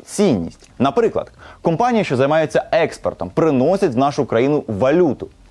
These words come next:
Якщо вони будуть це робити в менших обсягах, може просісти курс, бо на українському ринку стане менше доларів та євро.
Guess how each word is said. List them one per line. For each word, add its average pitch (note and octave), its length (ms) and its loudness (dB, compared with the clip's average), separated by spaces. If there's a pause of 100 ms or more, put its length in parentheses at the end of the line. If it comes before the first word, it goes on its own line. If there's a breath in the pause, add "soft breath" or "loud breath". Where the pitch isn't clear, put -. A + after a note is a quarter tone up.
Якщо B2+ 240 0
вони F#3+ 160 2
будуть E3+ 320 0
це F3+ 220 2
робити D3+ 440 2
в G#2+ 140 -2
менших A#3+ 500 0 (100)
обсягах, E3 560 0 (200 loud breath)
може D3 360 2
просісти E3+ 560 0
курс, E3+ 460 0 (200 loud breath)
бо D#3 140 4
на E3+ 100 2
українському E3+ 760 2
ринку D#3 320 0
стане D#3+ 340 -2
менше D#3 580 0
доларів C3+ 420 0 (180)
та G2+ 120 0
євро. C3 380 0